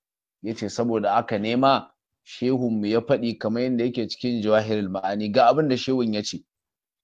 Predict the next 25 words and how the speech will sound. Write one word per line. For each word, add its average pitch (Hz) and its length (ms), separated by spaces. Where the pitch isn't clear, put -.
Yace, 110 380
Wa 107 240
man 120 360
a'rada 113 600
an 120 300
ahli 120 380
asrihi, 117 840
duk 113 400
wanda 123 320
ya 113 160
bijire 113 540
ya 117 120
kau 123 320
da 113 140
kai - 340
ga 95 220
ma'abota 113 760
zamaninsa, 117 840
mustaghniyan 110 1200
bi 110 120
kalami 120 600
man 117 260
taqaddama 117 680
min 120 160
al-awliya 117 760